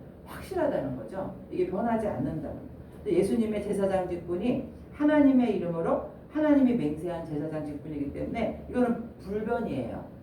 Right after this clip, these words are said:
영원토록 불변하고 예수 그리스도가 멜기세덱의 반차를 떠나-,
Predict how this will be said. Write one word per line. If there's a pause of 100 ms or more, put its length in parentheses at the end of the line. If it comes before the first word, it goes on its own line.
(200)
영원토록
불변하고 (920)
예수
그리스도가 (180)
멜기세덱의
반차를
떠나-,